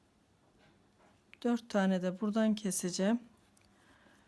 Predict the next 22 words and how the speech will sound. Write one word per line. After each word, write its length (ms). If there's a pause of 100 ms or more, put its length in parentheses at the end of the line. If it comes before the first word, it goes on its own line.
(1400)
Üç 180
tane 380
ilmek 460
ördük. 400
Bir 100
tane 320
kestik. 520
İki 200
tane 340
tek 280
öreceğiz. 500
Bir 100
kez, 300
iki 200
tane 360
tek, 300
bir 120
kez, 380
iki 240
tane 340
tek, 320
bir 140